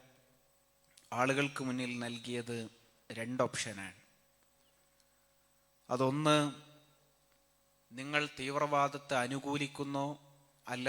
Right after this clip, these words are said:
പ്രതികൂലിക്കുന്നോ എന്നുള്ളതാണ്. നിങ്ങൾ അൽ-ഖായിദയെ പിന്തുണക്കുന്നോ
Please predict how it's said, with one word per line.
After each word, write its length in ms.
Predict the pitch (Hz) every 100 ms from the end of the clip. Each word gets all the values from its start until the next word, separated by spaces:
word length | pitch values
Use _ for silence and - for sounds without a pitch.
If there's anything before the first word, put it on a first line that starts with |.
| 131
പ്രതികൂലിക്കുന്നോ 800 | 123 120 127 127 123 - 117 117 110
എന്നുള്ളതാണ്. 480 | 107 98 98 95 - _ _ _ _ _ _ _ _ _ _ - - - - 117
നിങ്ങൾ 180 | 135 143
അൽ-ഖായിദയെ 600 | 135 - 156 151 156 156 147
പിന്തുണക്കുന്നോ 720 | 135 147 147 143 147 147